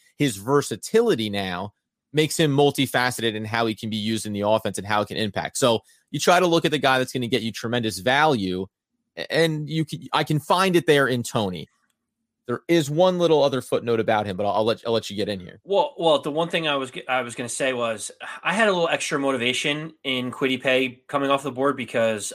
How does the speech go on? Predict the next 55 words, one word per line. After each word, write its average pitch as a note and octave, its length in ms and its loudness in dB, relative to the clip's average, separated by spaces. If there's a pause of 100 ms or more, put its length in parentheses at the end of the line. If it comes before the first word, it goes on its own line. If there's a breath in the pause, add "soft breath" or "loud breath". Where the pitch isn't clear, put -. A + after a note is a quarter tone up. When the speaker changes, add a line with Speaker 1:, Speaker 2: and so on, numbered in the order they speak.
Speaker 2:
I A#2 140 0
had A2 380 -2
thrown, B2 340 -2
uh, B2+ 60 4
Speaker 1:
<laughs> - 60 -4
Speaker 2:
a B2+ 60 -4 (160)
couple D#3 220 4
Speaker 1:
That's C3 160 2
Speaker 2:
of B2 40 4
Speaker 1:
right, C3 260 0
yeah. G2+ 80 -2 (180)
Speaker 2:
shekels G3 500 2
down C3+ 440 4
on A#2+ 540 0 (240 soft breath)
who F3+ 140 -2
will F3+ 140 2
be D#3+ 100 0
the C#3+ 100 0
Giants' C#3+ 360 2
first C#3 240 -2
selection. B2+ 500 0
And C3 340 -2 (360 soft breath)
t-, - 120 -12
to - 220 -6
your D3 220 0
point, F3 360 2
I A#2 160 2
thought D#3 280 0
that F3+ 60 -6
the C#3 60 -12
Gi-, B2+ 220 0
there B2+ 100 2
was A#2 100 -4
a A#2 40 -10
good C#3+ 160 -2
chance D3 240 -2
the B2+ 80 -10
Giants A#2+ 320 0
were B2+ 60 -10
gonna B2+ 160 0
trade C#3 240 -2
back. A2 320 0 (240 soft breath)
So B2 320 2
I B2+ 100 2
had C#3+ 220 -2
placed D#3+ 280 0
my, C3+ 380 2
my A#2+ 140 -2
wagers A#2 360 -4
on A#2 240 -2 (120)
Micah A#2+ 260 -2
Parsons C#3+ 680 0 (280)
and C#3+ 140 -2
Kwity B2+ 240 2
Paye. G3+ 260 2